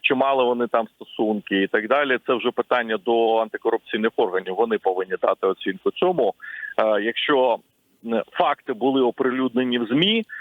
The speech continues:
то вони мають всі підстави для того, щоб, е,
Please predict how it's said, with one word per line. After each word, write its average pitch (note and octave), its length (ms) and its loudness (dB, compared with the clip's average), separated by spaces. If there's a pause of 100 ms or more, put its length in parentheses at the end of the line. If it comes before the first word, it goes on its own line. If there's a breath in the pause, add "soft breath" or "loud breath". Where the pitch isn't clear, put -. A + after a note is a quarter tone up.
(280 loud breath)
то B2+ 360 2
вони B2+ 260 0
мають F#3 340 0
всі F#3 120 -2
підстави F3+ 520 -2
для D#3 120 0
того, D#3+ 280 2
щоб, D3 260 0 (160)
е, B2+ 260 2